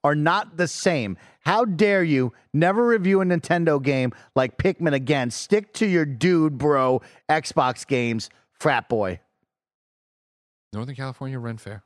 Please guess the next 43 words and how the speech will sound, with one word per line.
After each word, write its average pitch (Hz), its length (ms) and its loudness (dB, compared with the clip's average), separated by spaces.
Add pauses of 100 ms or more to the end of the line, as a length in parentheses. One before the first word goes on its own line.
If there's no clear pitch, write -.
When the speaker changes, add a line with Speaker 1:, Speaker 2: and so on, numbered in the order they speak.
Speaker 1:
I 110 40 -8
love 104 220 -6
that. 95 300 -12
Northern 127 260 -4
California 139 460 0
Ren 117 240 0
Fair 117 240 0
going 127 340 0
on. 123 220 -2 (200)
Halloween 165 480 2
Fantasy, 160 640 0 (200)
October 147 340 0
twenty-first 160 460 -2
and 151 160 -2
twenty-second. 160 380 0 (260)
Looks 240 140 0
like 240 100 2
it's 190 120 -2
still 220 200 2
happening 180 360 0
right 117 160 0
now 110 120 -2
if 95 80 -6
you 113 80 -4
wanna 101 160 -4
go 98 100 -4
for 85 220 -10
it. - 60 -14 (200)
Speaker 2:
Wow. 131 300 -12 (920)
Speaker 1:
Dress 220 220 2
Speaker 2:
Oh, 226 60 0
they 247 40 4
Speaker 1:
up 220 60 4
Speaker 2:
dress 453 80 -2
Speaker 1:
like 220 140 4
Speaker 2:
as - 80 -4
Speaker 1:
Shrek. 415 680 0
Speaker 2:
Shrek. - 140 -14 (140)
Speaker 1:
Get 247 220 4
out 226 200 2
of 180 160 -2
town, 175 600 0
bro. 147 380 2